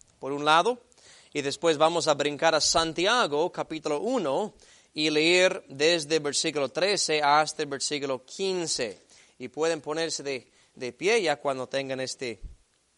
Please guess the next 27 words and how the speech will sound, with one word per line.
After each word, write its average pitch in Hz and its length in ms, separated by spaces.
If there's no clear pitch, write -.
pasaje 143 440
en 139 40
la 135 60
mano 180 280
y 160 40
leeremos 156 720
los 127 240
dos, 208 580
ah, 107 320
pasajes, 170 680
Romanos 156 440
siete, 220 560
verso 156 360
cinco, 247 520
y 143 100
Santiago 165 640
uno, 160 640
versos 156 640
trece 139 640
a 117 360
quince. 127 360
Dice 196 240
la 175 100
Biblia 156 420
en 165 80
Romanos 147 560
siete, 156 520